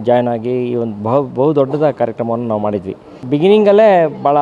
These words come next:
ಗ್ರೇಟ್ ಇನಿಷಿಯೇಟಿವ್ ಆಯಿತು. ನಂತರ ಐದು ದಿವಸ ಕೂಡ ಅವರು ಪಂಚಕಾವ್ಯ ದೌತಣ ಅಂತ ಏನು ಹೇಳಿದರು,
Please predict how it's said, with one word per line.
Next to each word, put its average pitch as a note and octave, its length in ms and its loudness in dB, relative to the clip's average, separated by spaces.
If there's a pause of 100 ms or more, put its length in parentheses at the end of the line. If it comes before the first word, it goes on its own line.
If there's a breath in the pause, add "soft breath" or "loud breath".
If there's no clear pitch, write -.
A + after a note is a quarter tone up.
(140)
ಗ್ರೇಟ್ D3 440 -2
ಇನಿಷಿಯೇಟಿವ್ C3 580 0
ಆಯಿತು. B2 580 -2
ನಂತರ C#3+ 380 0
ಐದು F3+ 300 4
ದಿವಸ G3 260 -2
ಕೂಡ F#3+ 180 -2 (140)
ಅವರು D3+ 200 2
ಪಂಚಕಾವ್ಯ D3 680 2
ದೌತಣ D#3+ 400 2
ಅಂತ D3+ 220 -2
ಏನು C#3+ 160 0
ಹೇಳಿದರು, C3 400 -2